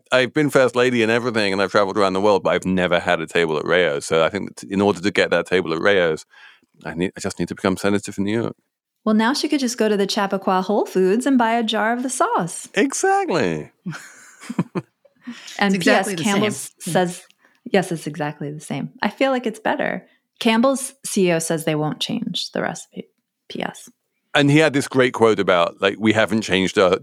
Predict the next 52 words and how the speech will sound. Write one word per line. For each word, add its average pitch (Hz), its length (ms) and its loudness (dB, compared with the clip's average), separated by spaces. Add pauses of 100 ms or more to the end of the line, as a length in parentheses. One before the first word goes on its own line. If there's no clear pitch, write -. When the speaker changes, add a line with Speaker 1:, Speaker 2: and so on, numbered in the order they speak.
Speaker 1:
chicken 95 300 0
noodle 85 240 4
soup 85 340 0
in 76 140 -2
a 76 60 -2
hundred 80 220 -4
and 71 120 -10
twenty-five 76 480 -2
years," 71 320 -2
which 90 260 0
I 95 60 2
really 92 300 0
liked. - 460 -6 (460)
Speaker 2:
I 254 120 2
was 440 140 -4
kinda 190 220 0
like, 156 260 -2
"Maybe 170 320 -2
you 494 160 0
should 233 320 -2
change 147 360 -4
it. 135 180 -4
I've - 180 0
had - 260 0
it, - 280 -4
and 160 180 -4
it's - 120 -8
not, - 180 0
like, - 200 -2
so - 220 -4
great." 170 300 -4 (600)
<laughs> 220 100 -8 (1400)
Speaker 1:
Okay, 107 320 6
so 117 120 2
we're 113 60 4
gonna 123 160 2
take 143 180 4
a 143 60 4
break, 127 360 2
and 117 120 2
then 120 100 4
we're 117 80 2
gonna 120 220 2 (220)
talk 147 340 4
about 117 540 4 (580)
some 107 640 2
amazing 95 680 2
hairdos, 71 680 -2
or 87 40 -2
at 98 60 2
least 107 160 0
one 87 420 0